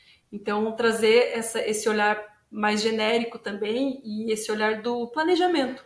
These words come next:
né? Então, eu tenho habilidades de gestão de projetos, gestão de produtos,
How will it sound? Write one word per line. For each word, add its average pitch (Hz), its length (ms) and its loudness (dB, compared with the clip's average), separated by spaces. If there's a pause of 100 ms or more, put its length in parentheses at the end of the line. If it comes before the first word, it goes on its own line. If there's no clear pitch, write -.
(160)
né? 214 260 -6
Então, 220 300 -4
eu 208 100 -4
tenho 233 260 -2
habilidades 202 580 -2
de 190 100 -10
gestão 220 560 -2
de 233 120 -6
projetos, 190 840 -6
gestão 196 340 -8
de 196 100 -10
produtos, - 800 -10